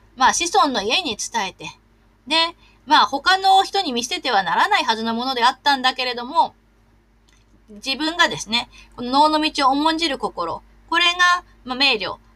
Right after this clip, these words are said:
神様、天のおぼしめしにかなってか、まあ、ちょっときっかけがあって、この書を手にすることができたんだと。で、それで、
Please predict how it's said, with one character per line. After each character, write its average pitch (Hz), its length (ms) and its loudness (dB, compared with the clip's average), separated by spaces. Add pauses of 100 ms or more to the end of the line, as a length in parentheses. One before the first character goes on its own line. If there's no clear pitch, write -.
(120)
神 320 240 2
様、 233 300 0
天 311 200 2
の 240 100 2
お 220 40 4
ぼ 262 100 0
し 302 100 -8
め 311 120 -2
し 311 100 -8
に 302 100 -4
か 294 140 0
な 320 160 2
っ - 40 -20
て 285 160 -6
か、 - 360 2 (460)
ま 294 100 2
あ、 - 140 -4
ち 330 60 -6
ょ 311 40 -6
っ - 20 -10
と 294 80 -10
き 262 140 -12
っ 240 40 -16
か - 120 -4
け 294 140 -8
が 277 100 2
あ 277 40 2
っ 269 60 -10
て、 202 220 -10 (400)
こ 196 100 0
の 190 100 2
書 - 140 -2
を 233 80 -2
手 294 100 -4
に 254 100 -4
す 208 120 -8
る 190 80 -8
こ - 120 -6
と 370 80 -8
が 226 100 -2
で 208 100 -2
き - 80 -16
た 151 120 -10
ん 110 40 -16
だ 113 100 -20
と。 - 120 -20 (720)
で、 - 80 -10
そ 381 120 -2
れ 403 100 2
で、 415 60 2